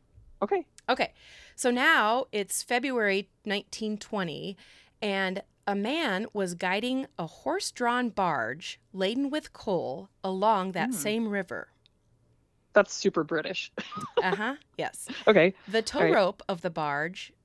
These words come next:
Speaker 2: snagged the frame of the green
Speaker 1: <gasps>
Speaker 2: bicycle, bringing it to the surface of the canal.
Speaker 1: Dun, dun,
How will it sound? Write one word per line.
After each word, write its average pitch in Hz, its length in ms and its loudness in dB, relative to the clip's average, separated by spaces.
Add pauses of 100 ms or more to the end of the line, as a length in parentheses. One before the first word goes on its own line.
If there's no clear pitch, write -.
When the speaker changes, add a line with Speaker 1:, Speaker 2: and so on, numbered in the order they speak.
(160)
Speaker 2:
snagged 247 600 -4
the 330 80 -6
frame 185 640 -4
of 202 260 -4
the 269 80 -6
green 269 320 0
Speaker 1:
<gasps> 254 40 0
Speaker 2:
bicycle, 214 560 2
bringing 294 440 0
it 294 120 0
to 285 100 -6
the 294 120 -4
surface 311 640 -2
of 220 120 -4
the 262 80 -2
canal. 349 600 -4 (500)
Speaker 1:
Dun, - 220 2
dun, - 120 -8